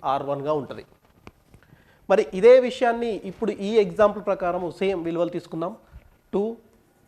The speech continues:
త్రీ, వన్ అనుకుంటే మరి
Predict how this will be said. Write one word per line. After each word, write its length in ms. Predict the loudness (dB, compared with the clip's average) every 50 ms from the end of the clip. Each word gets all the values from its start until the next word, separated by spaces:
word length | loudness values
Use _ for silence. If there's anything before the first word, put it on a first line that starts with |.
| _ -6
త్రీ, 140 | -6 -4 -4 -6 -10 -14 _ _ -20 _ -6 -2 -2
వన్ 140 | -2 -2 -6 -14 -20 -20 _ _ _ _ _ -20 -20 -20 -20 _ _ _ _ -20 _ _ _ _ _ _ _ _ _ -4
అనుకుంటే 400 | -4 -2 -2 -2 -2 0 2 0 0 0 -4 -14 -20 -20 _ _ _ _ _ _ _ _ -4 0
మరి 140 | 2 4 4